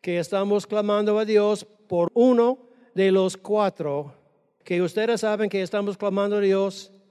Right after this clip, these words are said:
que uno de los cuatro entre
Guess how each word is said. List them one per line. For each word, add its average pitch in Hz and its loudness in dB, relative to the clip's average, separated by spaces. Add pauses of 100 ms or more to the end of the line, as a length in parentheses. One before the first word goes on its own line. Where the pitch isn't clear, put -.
(280)
que 175 -2
uno 240 4
de 180 0
los 175 -2
cuatro 190 -4 (720)
entre 170 -4